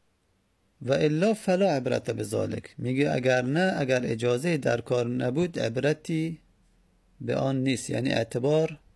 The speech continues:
نداره. خب، حالا اینجا که الان می‌خوایم بخونیم درس امروزه، میگه: «کل اجازت العامة فی المجاز له لا فی المجاز به.»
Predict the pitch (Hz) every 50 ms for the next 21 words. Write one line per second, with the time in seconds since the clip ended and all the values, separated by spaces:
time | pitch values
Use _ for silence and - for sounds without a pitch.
0 | _ _ - 131 127 127 127 113 101 104 104 104 98 104 117 113 104 - _ _
1 | _ _ _ _ _ _ _ _ _ _ _ _ _ - - - _ _ - 151
2 | 123 - - 143 156 175 196 185 180 175 196 180 - 180 160 156 170 170 160 156
3 | - - 147 143 143 139 - 160 165 180 175 151 160 160 156 147 - 156 139 139
4 | 135 135 120 110 117 120 127 131 135 143 139 135 - - 196 214 214 196 175 151
5 | 147 143 - - - 139 131 120 135 147 139 135 131 127 135 175 175 175 - 156
6 | 135 127 127 123 131 131 131 135 151 190 202 - - 175 - - 143 123 123 123
7 | 120 113 123 120 113 110 117 120 120 127 120 110 95 - _ _ _ _ _ -
8 | 143 160 143 - - 127 117 113 107 101 107 104 101 104 101 98 107 104 101